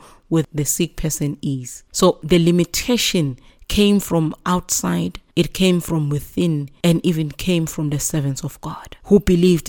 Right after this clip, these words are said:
that if only I could go and touch, if only I can go and lay hands, if only I can go and pray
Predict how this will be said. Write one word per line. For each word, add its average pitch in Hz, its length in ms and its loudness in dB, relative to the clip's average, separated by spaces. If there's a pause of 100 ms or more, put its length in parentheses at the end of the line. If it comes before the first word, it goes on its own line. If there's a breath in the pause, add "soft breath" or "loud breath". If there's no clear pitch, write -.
that 151 260 -2 (140)
if - 260 -2
only 185 320 2
I 160 60 -2
could - 280 -6
go 165 180 0
and 156 200 -2
touch, - 720 -8
if 180 240 4
only 185 280 2
I 160 120 0
can 165 180 -2
go 170 300 2
and 156 180 0
lay 170 140 0
hands, 147 560 -2
if 185 200 4
only 190 380 2
I 156 60 0
can 160 220 -2
go 170 300 2
and 156 200 0
pray 165 420 0